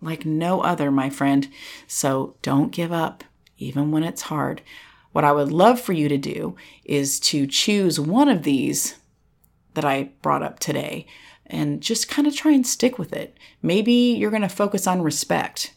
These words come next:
with your kid this week. Maybe your daughter or son has been kinda pushing the boundaries in how they talk to you. Uh, I know with one of my kids who is getting in college right now,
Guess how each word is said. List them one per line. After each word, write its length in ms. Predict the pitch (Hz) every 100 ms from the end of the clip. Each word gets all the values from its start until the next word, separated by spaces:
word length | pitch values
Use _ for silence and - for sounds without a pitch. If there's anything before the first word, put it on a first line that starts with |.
| _
with 220 | 151 143
your 100 | 147
kid 300 | 139 - 151
this 260 | 151 - -
week. 380 | - 151 - - - - -
Maybe 240 | 165 190
your 220 | 190 175
daughter 480 | 151 143 160 170 160
or 80 | -
son 420 | - 156 160 147
has 200 | 147 147
been 140 | 156
kinda 260 | 156 269 294
pushing 320 | 285 294 277
the 80 | 247
boundaries 560 | 175 180 202 139 131 -
in 100 | 156
how 200 | 160 151
they 140 | 143
talk 340 | - 147 147
to 120 | - -
you. 220 | - - - - - - _ -
Uh, 180 | 151 -
I 120 | 160
know 180 | 165 165
with 220 | 165 165
one 160 | 160
of 80 | 165
my 160 | 165 151
kids 400 | - 156 147 -
who 260 | 156 151 -
is 500 | 147 143 143 - - -
getting 460 | 165 - 151 151 - _ -
in 160 | 151
college 420 | 139 - 202 180 151
right 240 | 139 -
now, 340 | 139 131 135